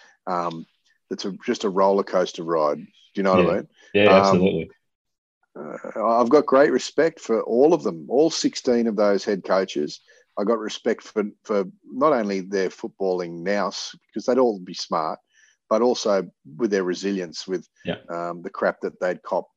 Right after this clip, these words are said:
Speaker 1: from fans and from, uh, the media and from everything else. So hats off to them. Um, but on the flip side of that, when you put yourself forward as an N R L coach, you know what you're getting yourself into.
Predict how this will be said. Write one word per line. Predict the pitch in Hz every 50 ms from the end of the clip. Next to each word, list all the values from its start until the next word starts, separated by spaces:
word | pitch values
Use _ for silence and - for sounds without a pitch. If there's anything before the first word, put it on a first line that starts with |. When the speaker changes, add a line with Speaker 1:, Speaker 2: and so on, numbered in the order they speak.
| _ _
Speaker 1:
from | - 101 92 85 82 -
fans | _ 101 95 95 92 92 95 92 90 80 -
and | 90 87 85
from, | - 90 87 82 78 - _ _ _ _ _ _ _ _
uh, | 85 85 85 85 85 82 82 82 87 92
the | 95 87
media | 87 95 98 95 92 95 95 92 92 90 87
and | 87 85 -
from | - 95 92
everything | 87 82 90 80 82 85 101
else. | 101 85 71 -
So | - - - 98 95 92 - _ _ _ _ _ _ _
hats | - 156 170 - - 120
off | 117 113 - -
to | - 92
them. | 82 82 85 90 104 _ _
Um, | - 95 92 92 90 90 87 87 - _ _ _ _ _ _ _ _ _ _ _ _ _
but | - 98 98 113 104 98 92 - _ _ _ _ _ _ _ _ _ _ _ _ _ _
on | - 104 104
the | 107 98
flip | - 160 165 165 -
side | - 139 120 113 107
of | 110 92
that, | 113 120 135 151 - - _ _ _ _ _
when | 104 107 107
you | 104 104
put | - - 160 -
yourself | - - - 131 120 107 -
forward | - - 117 120 117 107
as | 95 104
an | 110
N | 107 107
R | 107 104 110
L | 113
coach, | 113 - 123 139 - -
you | 147 143
know | 139 131
what | 110 98 82
you're | 78 85
getting | 78 90 - -
yourself | - - - 95 87 - -
into. | 90 90 - - 113 131